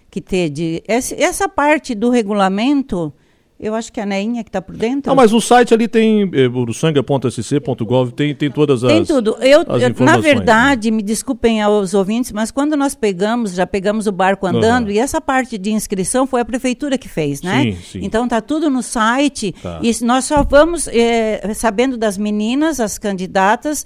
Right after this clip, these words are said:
Speaker 1: e já vamos montando um grupo, conversando com elas, sabendo, enfim, de,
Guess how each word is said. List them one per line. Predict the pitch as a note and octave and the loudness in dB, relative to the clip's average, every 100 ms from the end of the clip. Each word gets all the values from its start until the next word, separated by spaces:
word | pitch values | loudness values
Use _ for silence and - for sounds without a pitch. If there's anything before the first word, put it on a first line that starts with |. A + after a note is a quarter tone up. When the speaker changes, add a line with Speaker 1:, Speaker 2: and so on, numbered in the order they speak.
| - - - | -12 -20 -10
Speaker 1:
e | A3 | -6
já | G#3 A3 | -2 -2
vamos | G#3+ B3+ C#4 | 0 -2 -2
montando | B3 A#3+ B3 A#3 A3 | -2 -2 -2 -2 -2
um | G#3 G#3 | -2 -2
grupo, | G3 A3+ D4 - | 0 2 2 0
conversando | C#4 B3 A3+ G#3+ A#3 A3+ | 0 0 0 -2 -4 -4
com | A3 G3 | -2 2
elas, | G#3 B3+ D4 D4 - - - | 2 2 0 -2 -10 -20 -20
sabendo, | - G#3 F#3+ G#3+ G#3+ F#3 F3+ F3+ E3+ - | -6 -4 0 0 0 0 0 -2 -6 -4
enfim, | F#3 F#3+ G3 D3+ | -6 -4 -4 -4
de, | D3+ E3 | -4 -8